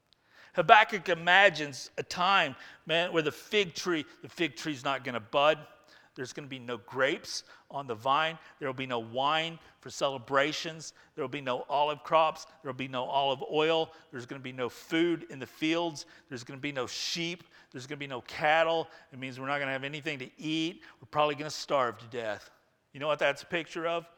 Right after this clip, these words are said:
Scarcity. Not having enough. Of living life of a void of God's favor and blessing.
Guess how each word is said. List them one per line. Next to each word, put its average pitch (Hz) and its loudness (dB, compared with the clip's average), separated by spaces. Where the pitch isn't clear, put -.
Scarcity. 120 -4
Not 147 6
having 156 0
enough. 156 -4
Of 135 -10
living 165 2
life 156 4
of 139 -2
a 147 -4
void 135 -2
of 127 -4
God's 127 -2
favor 123 -6
and 113 -16
blessing. 107 -10